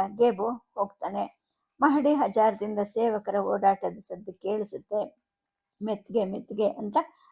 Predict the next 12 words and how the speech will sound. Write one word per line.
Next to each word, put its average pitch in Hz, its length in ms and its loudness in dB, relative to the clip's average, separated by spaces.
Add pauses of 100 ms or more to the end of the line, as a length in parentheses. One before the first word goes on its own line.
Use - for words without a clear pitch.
(140)
ಮೇಲ್ವಿಚಾರಣೆಯ 202 800 0
ಧ್ವನಿ 233 460 -2 (720)
ಬರುತ್ತೆ. 202 440 -2
ಅಂದ್ರೆ, 226 760 -2 (320)
ಜೋರಾಗಿ 196 600 4
ಮಾತಾಡೋದು 220 800 4
ಕೂಡನು 214 400 -2
ಕಷ್ಟವಾ 196 760 0
ಅನ್ನುವಂತಹ 214 640 -2
ಭಯದ 208 400 4
ಪರಿಸ್ಥಿತಿ 226 600 0
ಅಲ್ಲಿ 175 440 -2